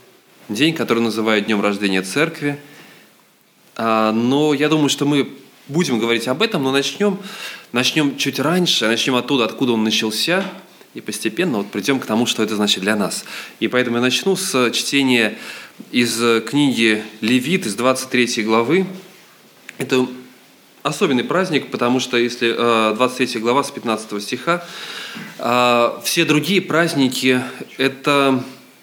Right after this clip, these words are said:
ну, большинство, скажем так, я не, не скажу, что все, но большинство еврейских праздников, которые мы вспоминаем, это праздники, э,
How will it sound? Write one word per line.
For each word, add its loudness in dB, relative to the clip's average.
ну, 0
большинство, 0
скажем -6
так, -6
я 2
не, -2
не -4
скажу, -2
что -4
все, -2
но 0
большинство -2
еврейских 0
праздников, -2
которые 0
мы 0
вспоминаем, -2
это -4
праздники, -2
э, 2